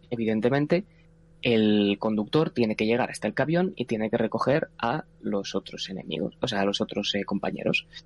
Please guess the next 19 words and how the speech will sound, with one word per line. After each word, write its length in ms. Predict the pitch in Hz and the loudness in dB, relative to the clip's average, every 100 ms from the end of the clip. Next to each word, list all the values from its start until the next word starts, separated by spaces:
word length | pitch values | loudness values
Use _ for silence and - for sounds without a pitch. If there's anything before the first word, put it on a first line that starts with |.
| - - - | -20 -20 0
Pero 180 | 127 127 | 2 4
¿qué 80 | |
pasa? 360 | 156 156 - - - - - | 2 0 -2 -4 -12 -12 0
Que 100 | 127 | 0
este 600 | - 131 127 123 120 120 | 2 4 4 6 4 4
camión 460 | 131 131 160 185 - - - | 2 4 4 4 -2 -14 -10
está, 600 | - 123 - - 120 123 - _ - _ - | -4 -2 0 2 2 0 -4 _ -20 _ -8
eh, 340 | - 117 110 104 98 101 | 0 2 4 2 0 2
lo 180 | 123 117 | 2 4
separa 520 | 120 113 135 151 170 _ _ _ - - | 2 2 2 2 0 _ _ _ -20 -12
de 340 | - 113 110 - | -4 2 4 4
la 160 | - 107 | 0 0
zona 280 | - 131 98 | 0 0 2
donde 200 | 101 101 | 0 0
aparecen 380 | - 107 117 | -2 0 0
nuestros 260 | 120 110 120 | 0 0 -2
comandos 560 | - 135 147 175 185 - | 0 0 2 0 -2 -2
un 160 | 135 120 | 0 2
río. 300 | 107 101 | 2 0